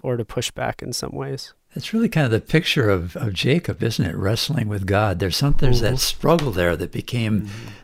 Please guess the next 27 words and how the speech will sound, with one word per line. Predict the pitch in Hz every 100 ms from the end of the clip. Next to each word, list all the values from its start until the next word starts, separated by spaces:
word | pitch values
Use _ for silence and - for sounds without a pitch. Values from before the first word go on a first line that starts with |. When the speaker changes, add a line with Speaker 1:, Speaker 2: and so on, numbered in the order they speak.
| -
Speaker 2:
something | 160 135 151 117
of | 92
Israel's | 117 117 110 90
memory | 113 95 110 98 85
as | 80
a | 98
nation. | 85 98 - 80
They | 85 90
needed | 113 185 220
to | -
remember | 160 123 151 139
that. | - 58 - - -
Speaker 1:
Yeah. | 120 117 104 98 - _ -
Speaker 3:
Yeah, | 156 143 127 - - -
I | 135 139
think | 139 131
about | 110 117 127
Job | 107 110 120 123 113 101 - -
and | 113 104
his | 123 110
Speaker 1:
Mm-hmm. | 127
Speaker 3:
many | 123 120
questions. | - 127 117 - 127 120 117 107 - - -
I | 113 107
think | - 113
about | 113 104 101 95 - - - _ -
Elijah, | 110 104 104 120 101 120 110 110